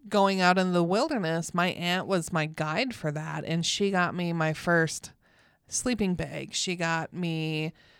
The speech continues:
I let, I used one of her first packs, which was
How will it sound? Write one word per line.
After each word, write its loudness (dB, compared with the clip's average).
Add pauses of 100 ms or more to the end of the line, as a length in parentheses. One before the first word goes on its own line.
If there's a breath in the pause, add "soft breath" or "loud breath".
(160 soft breath)
I 0
let, 0
I 2
used 0
one 2
of -2 (100)
her 4
first -2
packs, -6 (140)
which 0
was 0